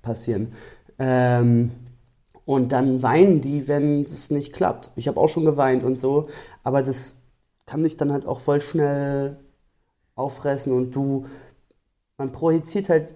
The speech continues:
sehr schnell Dinge negativ auf sich selber, wie das halt fast jeder Mensch irgendwo macht. Nur halt mit diesen Castings machst du es halt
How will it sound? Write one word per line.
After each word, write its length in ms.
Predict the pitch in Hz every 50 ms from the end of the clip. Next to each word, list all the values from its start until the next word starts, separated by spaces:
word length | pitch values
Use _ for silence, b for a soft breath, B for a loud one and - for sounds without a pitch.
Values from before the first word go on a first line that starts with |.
| - -
sehr 260 | 131 123 160 160 160
schnell 420 | 160 - 160 147 147 147 151 147
Dinge 260 | 143 151 147 147 147 147
negativ 640 | 143 147 151 147 156 147 143 - - 147 - - -
auf 200 | - 127 123 -
sich 260 | - - 131 127 -
selber, 520 | - 131 131 127 127 123 120 117 117 B B B B B B _
wie 180 | - 139 143 131
das 220 | - 147 143 -
halt 160 | 147 135 131
fast 220 | - 139 127 127 -
jeder 180 | 147 139 143
Mensch 260 | 135 135 123 123 123
irgendwo 800 | - 127 131 131 123 117 120 120 120 117 117 117 120 123 123 B B B B B _
macht. 300 | - 123 120 - - - - - -
Nur 200 | 127 131 123 123
halt 140 | 123 120
mit 100 | 127 131
diesen 180 | 127 127 127 131
Castings 840 | 127 - 139 131 135 147 151 - - 139 135 147 156 - - - - _ _ _ _ _ _ _ _ _ _ _ _ _ -
machst 260 | 117 131 131 - -
du 20 |
es 120 | - - -
halt 260 | 135 135 131 131 -